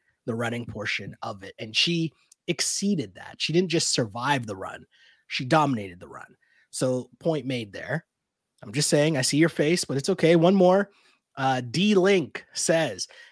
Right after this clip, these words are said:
"Amber gets too much hate, but she keeps making herself a scapegoat, uh, a scapegoat when you talk shit about vets behind their back, knowing people always gossip in the challenge house.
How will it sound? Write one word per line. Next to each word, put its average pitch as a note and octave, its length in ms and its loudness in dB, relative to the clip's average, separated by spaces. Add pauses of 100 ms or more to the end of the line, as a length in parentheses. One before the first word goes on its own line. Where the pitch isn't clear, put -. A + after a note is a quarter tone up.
"Amber G3 240 8
gets G3 240 4
too G3+ 140 0
much F#3 240 4
hate, - 520 0 (960)
but D3+ 180 -2
she E3 120 -2
keeps F#3+ 260 -2
making F3+ 340 2
herself E3 420 4
a C3 80 -2
scapegoat, A2+ 800 -4 (1160)
uh, A2+ 440 -10
a C3+ 80 -6
scapegoat E3+ 560 4
when C#3+ 140 -2
you C3 100 -4
talk F3+ 420 6 (140)
shit - 440 2
about C#3+ 380 4
vets E3 300 4
behind D3+ 360 0
their C#3 120 0
back, C#3 380 -2 (220)
knowing F3 300 6
people E3+ 380 -2
always G3+ 340 10
gossip E3 400 2
in C3+ 60 -4
the C3 80 -6
challenge C#3 420 -2
house. A#2 380 -8